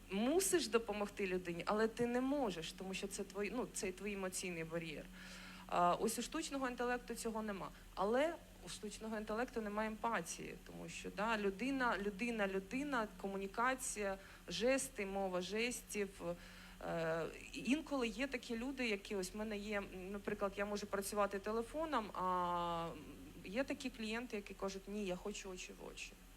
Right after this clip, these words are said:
Ось я хочу людину». Тобто, звісно, це, м, неможливо, е, задовольнити запит повністю.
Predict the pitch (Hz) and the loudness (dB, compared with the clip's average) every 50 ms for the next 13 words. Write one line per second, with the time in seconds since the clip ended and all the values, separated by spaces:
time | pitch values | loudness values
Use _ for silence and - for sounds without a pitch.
0 | - - - - 170 - 185 190 202 - 226 233 - - 220 214 208 190 185 214 | -20 -18 -12 -8 -4 0 0 0 2 0 0 -2 -2 -4 -2 -2 -4 -2 -2 0
1 | 208 196 180 156 139 - - - - - - - - - - - - - - - | 0 0 -2 -4 -6 -10 -12 -16 -16 -16 -16 -14 -12 -12 -10 -10 -10 -12 -12 -12
2 | - - - - - - - 247 240 - - 269 - - 196 196 196 226 302 330 | -14 -16 -16 -16 -8 -2 -2 -2 0 2 2 0 2 2 -2 -2 0 2 2 2
3 | 330 - 285 269 262 269 - - 277 277 254 - 185 202 196 180 202 220 254 262 | 2 2 2 0 0 0 2 4 4 4 4 2 -2 -4 -4 -4 0 0 2 2
4 | 269 247 254 269 320 311 269 277 - - - 196 202 202 190 185 220 220 214 240 | 2 2 2 0 0 2 2 2 2 2 2 2 2 0 0 0 0 2 2 2
5 | 240 220 233 240 233 233 233 247 277 294 277 - 233 233 208 185 220 226 226 226 | 4 4 4 4 4 2 0 0 0 0 0 0 -2 -2 0 2 4 4 4 4
6 | 226 - 220 202 196 - - - - - - 220 214 196 185 - - - - - | 2 0 -2 -2 -2 -4 -10 -16 -14 -4 0 0 2 2 0 -4 -8 -12 -12 -12
7 | - - | -12 -16